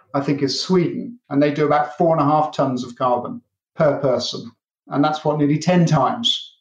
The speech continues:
what Nigeria or Tanzania do. It's an incredibly sensitive issue. And the financing issue, I personally would argue, you, you do need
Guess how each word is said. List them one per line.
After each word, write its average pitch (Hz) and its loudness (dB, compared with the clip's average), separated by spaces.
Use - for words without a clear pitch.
what 139 -2
Nigeria 139 4
or 123 -2
Tanzania 135 0
do. 120 -6
It's 196 -2
an 165 -8
incredibly 208 0
sensitive 175 0
issue. 127 0
And 147 0
the 165 0
financing 180 2
issue, 151 2
I 165 2
personally 208 2
would 120 0
argue, 131 2
you, 147 2
you 143 2
do 165 6
need 139 4